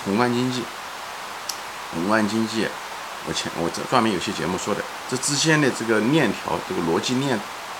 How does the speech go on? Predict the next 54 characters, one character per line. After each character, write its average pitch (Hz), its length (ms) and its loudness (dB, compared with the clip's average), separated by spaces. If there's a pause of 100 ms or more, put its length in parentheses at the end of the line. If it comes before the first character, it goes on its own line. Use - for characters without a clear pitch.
(280)
中 151 180 8
间 151 180 4
的 131 60 6 (100)
环 87 200 2
节 101 160 2
太 101 160 2
多， 110 240 2 (480)
所 156 100 4
以 151 40 6
国 120 240 6
家 180 200 6
最 170 200 4
后 160 240 4
的 110 160 2
最 127 180 0
后 123 60 -2 (140)
指 - 200 -2
向 127 280 2
怎 71 120 -4
么 62 100 -4 (100)
样， 120 180 6 (180)
哪 - 60 -6
个 95 80 -2
方 131 200 6
向 143 140 0
怎 - 100 -4
么 87 60 0
样， - 100 -6 (260)
最 180 120 8
后 165 120 8
到 160 180 8
你 101 180 4
具 165 140 -2
体 - 160 -4
到 117 100 6
你 90 80 2
这 90 120 -2
个 107 100 2
公 127 240 2
司， 139 240 0 (340)
这 131 60 0 (100)
中 170 200 6
间 165 240 6
有 127 100 6
很 90 220 0
多 104 100 0
国 113 140 2
家 165 180 4
本 - 160 0
身 127 160 2
政 139 160 2
策 117 120 0
就 117 120 -4
会 120 100 2